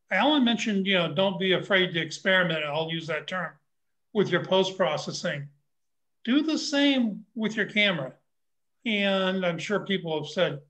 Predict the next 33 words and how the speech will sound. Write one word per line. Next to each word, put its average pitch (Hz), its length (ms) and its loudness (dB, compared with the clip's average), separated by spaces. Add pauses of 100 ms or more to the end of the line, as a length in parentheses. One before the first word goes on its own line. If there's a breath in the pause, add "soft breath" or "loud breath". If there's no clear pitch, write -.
(280)
have 185 220 2
your 165 120 0
camera 170 420 -2
book 156 280 -4
with 165 240 -4
you. 143 220 -6 (360)
That's 208 200 -2
always 220 280 4
a 190 40 0
good 185 180 6
idea, 165 640 4
but 170 400 4 (640)
don't 220 260 0
be 240 140 2
afraid 220 540 2
to 175 220 4
do 190 200 0
some, 175 640 -2 (1080)
try 254 220 0
something 277 320 2
out 233 180 2
of 208 80 -2
the 202 120 -2
ordinary, 175 760 2
something 220 260 -4
a - 20 -2
little 185 280 0
different, 170 480 2 (500)
uh, 170 280 0 (100)
if 151 140 -2
nothing 190 280 0
else, 185 200 0
positioning, 160 760 -2